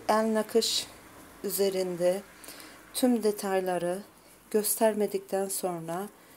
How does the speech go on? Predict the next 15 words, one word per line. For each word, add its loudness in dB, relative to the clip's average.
benim 2
için -8
bir -6
anlamı -4
yok. -4
Olmuşken -2
ya -6
tam 0
yapalım -4
ya -6
da -6
hiç -10
yapmayalım. -10
Evet, -4
maksadım -2